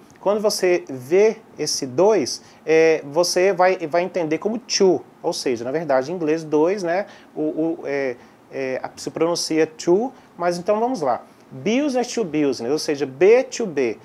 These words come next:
Business to business é de empresa para empresa, ou seja,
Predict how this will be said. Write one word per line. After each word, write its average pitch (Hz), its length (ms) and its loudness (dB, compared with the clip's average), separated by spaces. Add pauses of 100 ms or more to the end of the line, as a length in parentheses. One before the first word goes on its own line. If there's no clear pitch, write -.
(240)
Business 226 440 0
to 165 120 -2
business 185 600 -2 (180)
é 208 220 4
de 185 200 -4
empresa 208 540 0
para 233 180 -2
empresa, 185 540 2 (460)
ou 190 100 -2
seja, 156 480 2